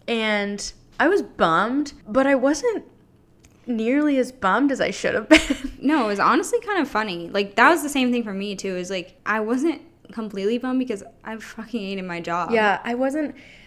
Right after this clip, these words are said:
Speaker 1: I, like,
Speaker 2: You didn't hate
Speaker 1: by
Speaker 2: your
Speaker 1: no
Speaker 2: job,
Speaker 1: means did I
Speaker 2: but
Speaker 1: hate my job, but I knew it wasn't my passion. Like,
Speaker 2: You're
Speaker 1: it
Speaker 2: like,
Speaker 1: wa-
Speaker 2: "This ain't it."
Speaker 1: Yeah, I was like, "I'll do it," 'cause it was a great job, and I loved the people I worked with,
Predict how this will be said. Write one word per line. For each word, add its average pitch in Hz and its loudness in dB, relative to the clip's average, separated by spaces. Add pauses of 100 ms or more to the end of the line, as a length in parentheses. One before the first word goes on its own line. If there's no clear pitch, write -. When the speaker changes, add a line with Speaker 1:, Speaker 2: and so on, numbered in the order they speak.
(140)
Speaker 1:
I, 294 2
like, 302 -2 (580)
Speaker 2:
You 233 -2
didn't 370 0
hate 233 2
Speaker 1:
by 294 8
Speaker 2:
your 311 4
Speaker 1:
no 370 4
Speaker 2:
job, 381 4
Speaker 1:
means 370 2
did 285 4
I 220 6
Speaker 2:
but 208 -6
Speaker 1:
hate 202 0
my 202 -2
job, 175 2
but 202 2 (300)
I 214 0
knew 214 0
it 214 -2
wasn't 170 -2 (220)
my 165 -4
passion. 233 -6
Like, 208 -4
Speaker 2:
You're 190 4
Speaker 1:
it 180 -2
Speaker 2:
like, 180 2
Speaker 1:
wa- 190 4
Speaker 2:
"This 233 6
ain't 233 6
it." 185 -2 (200)
Speaker 1:
Yeah, 151 2
I 156 2
was 214 0
like, 220 2
"I'll 262 4
do 190 2
it," 214 0
'cause 208 -4
it 226 0
was 247 0
a 240 0
great 220 0
job, 175 2
and 180 -4
I 175 -4
loved 175 0
the 202 -12
people 185 -4
I 170 2
worked 160 0
with, 165 0